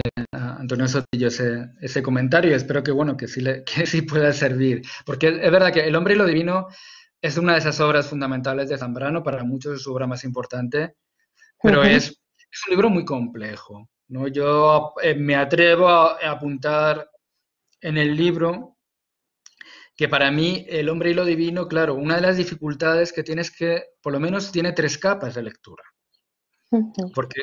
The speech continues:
Speaker 1: cuando ella ha-, habla, ¿no?, de ese paso de lo sagrado a lo divino, eh,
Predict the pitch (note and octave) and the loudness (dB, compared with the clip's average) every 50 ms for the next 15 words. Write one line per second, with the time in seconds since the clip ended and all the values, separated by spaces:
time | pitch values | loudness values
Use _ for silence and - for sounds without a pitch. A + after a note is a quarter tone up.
0 | - - C#3+ C#3+ C#3 C#3 D3 D#3 D#3+ D#3+ E3+ E3+ - E3+ D#3 D#3+ D#3 D#3 - - | -10 -8 -6 -4 -2 0 2 2 4 4 4 2 2 2 4 4 4 4 2 2
1 | E3 E3 F3+ E3+ D#3+ D3 D#3 F#3 F#3+ D#3+ D#3+ D#3+ D#3 D#3+ D#3+ D#3+ D#3+ - D3+ C#3+ | 0 2 2 2 2 2 2 0 0 0 0 -2 0 0 0 0 0 -4 -6 -8
2 | C3 C3 - _ _ _ _ _ _ C#3 D3+ D3 C#3+ C#3 C3 - C#3+ C#3 C3 C#3+ | -8 -10 -14 _ _ _ _ _ _ -6 -4 -2 -2 0 -2 -2 -4 0 2 2
3 | D3+ D#3 D#3+ D#3+ D#3 D3+ C3+ C3 C3 - _ _ _ _ _ _ _ _ - D3+ | 4 4 4 2 2 0 -2 -4 -8 -14 _ _ _ _ _ _ _ _ -10 -10
4 | C#3+ C#3 C#3 C3 C3+ C3+ D3+ F#3+ A3 G#3+ F#3+ F3 G3+ A3+ - - _ _ _ _ | -8 -8 -8 -8 -8 -6 -4 -2 -2 -2 -2 -4 -6 -10 -12 -18 _ _ _ _
5 | _ _ _ _ _ - - _ _ _ _ _ _ _ - E3+ D#3 D3+ D3 C#3+ | _ _ _ _ _ -20 -20 _ _ _ _ _ _ _ -6 0 2 2 4 4
6 | D3 C#3+ C#3+ C#3+ C#3 C#3+ C#3 C#3 C#3 C#3 C#3 C3+ C3+ C3 C3 - - _ | 4 4 4 6 6 6 6 6 6 6 4 2 0 -2 -6 -12 -20 _